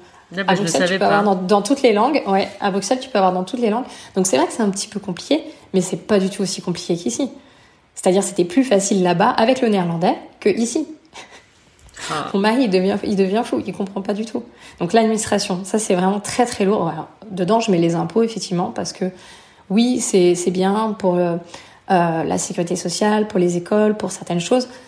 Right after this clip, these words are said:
Speaker 2: Oui, mais non, parce que, euh, au final, l'Urssaf, on le paye, les charges sociales, on les paye.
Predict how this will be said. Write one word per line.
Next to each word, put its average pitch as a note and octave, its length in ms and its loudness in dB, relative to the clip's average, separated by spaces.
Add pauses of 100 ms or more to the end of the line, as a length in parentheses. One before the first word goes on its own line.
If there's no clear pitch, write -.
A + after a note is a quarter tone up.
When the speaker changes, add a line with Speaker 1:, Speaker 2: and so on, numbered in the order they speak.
(800)
Speaker 2:
Oui, B3 160 6
mais A3 100 6
non, B3+ 240 2
parce F#3 220 -4
que, - 120 -8
euh, F3 720 0
au G3+ 100 2
final, G3 520 2
l'Urssaf, G#3 600 -2
on G3+ 60 0
le F#3 60 2
paye, F#3+ 360 2 (100)
les G3 100 4
charges F#3+ 180 -2
sociales, G3+ 440 -2
on G#3+ 80 2
les G3 120 2
paye. A#3 340 2